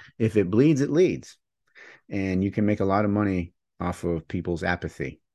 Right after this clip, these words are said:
and depression and stuff like that, instead of not making money off of that and trying to help them along the way.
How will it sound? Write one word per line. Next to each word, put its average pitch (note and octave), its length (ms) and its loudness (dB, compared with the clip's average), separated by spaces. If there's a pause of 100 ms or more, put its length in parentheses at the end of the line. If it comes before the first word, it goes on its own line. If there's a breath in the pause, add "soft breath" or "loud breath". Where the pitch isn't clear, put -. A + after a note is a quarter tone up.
(260)
and E2 200 -6
depression E2 500 -8
and D2 120 -10
stuff - 260 -12
like D#2 180 -10
that, F#2 220 -12 (1080 soft breath)
instead E2 400 -6
of D2+ 260 -8 (1080)
not F2+ 220 -4
making D2+ 320 -8
money D2 200 -6
off C2+ 180 -10
of D2 80 -8
that C#2+ 180 -10
and D#2 100 -14
trying D#2 300 -8
to C2+ 200 -10 (300)
help E2 240 -8
them D2+ 140 -8
along D2+ 240 -8
the D2 80 -10
way. C#2+ 300 -10